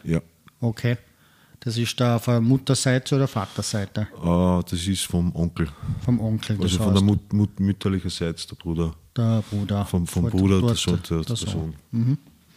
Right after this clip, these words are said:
Speaker 2: Äh, sind deine Eltern irgendwann einmal strafrechtlich in Erscheinung getreten?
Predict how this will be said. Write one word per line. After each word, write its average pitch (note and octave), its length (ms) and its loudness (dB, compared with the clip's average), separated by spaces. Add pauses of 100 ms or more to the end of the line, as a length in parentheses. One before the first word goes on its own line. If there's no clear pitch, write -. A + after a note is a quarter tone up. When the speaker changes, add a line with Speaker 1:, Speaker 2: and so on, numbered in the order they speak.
(920)
Speaker 2:
Äh, A2 400 2
sind B2 220 2
deine A#2+ 180 4
Eltern B2+ 300 4
irgendwann C3+ 260 8
einmal C3 160 6
strafrechtlich B2 680 0
in C#3 40 4
Erscheinung C3 380 2
getreten? C#3+ 580 -2